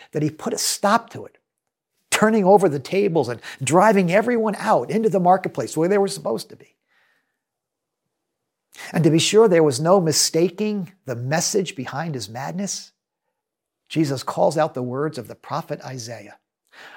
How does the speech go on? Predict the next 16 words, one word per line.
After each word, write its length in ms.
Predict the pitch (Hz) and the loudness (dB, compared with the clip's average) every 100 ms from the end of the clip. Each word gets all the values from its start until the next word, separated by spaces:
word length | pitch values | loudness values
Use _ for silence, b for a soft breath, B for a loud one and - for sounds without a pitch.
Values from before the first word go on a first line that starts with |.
| B | B
"My 380 | - 131 165 208 | -2 6 8 8
house 540 | 180 175 214 208 - 123 | 6 6 6 4 -2 -4
shall 220 | - 123 | -4 -4
be 140 | 120 | -4
called 540 | - 139 151 160 175 b b b b | -6 0 2 2 -2 b b b b
a 60 | - | -10
house 500 | - - 139 160 - | -8 -4 -2 -2 -6
of 160 | 143 | -12
prayer." 440 | - - - - - _ _ _ _ _ _ _ _ _ _ _ _ _ _ _ _ _ _ _ _ _ _ b b b b b b b b b _ _ _ _ b b b - | -18 -18 -18 -20 -20 _ _ _ _ _ _ _ _ _ _ _ _ _ _ _ _ _ _ _ _ _ _ b b b b b b b b b _ _ _ _ b b b -10
Bad 480 | 123 - 202 233 | 0 6 8 8
religion 640 | 196 180 143 131 117 92 _ _ | 6 4 4 0 -6 -14 _ _
substitutes 1200 | - - - 180 165 - 143 - 107 - - - - | -4 -2 2 2 2 -4 -8 -10 -16 -12 -14 -12 -6
religious 540 | 139 170 196 208 - | -2 0 0 -2 -4
activity 640 | 131 - - 139 90 _ _ _ _ _ _ _ - | -6 -10 -10 -10 -12 _ _ _ _ _ _ _ -10
for 180 | 120 | -10
encountering 800 | 120 113 - 143 143 117 107 90 | -10 -12 -8 -8 -8 -12 -16 -18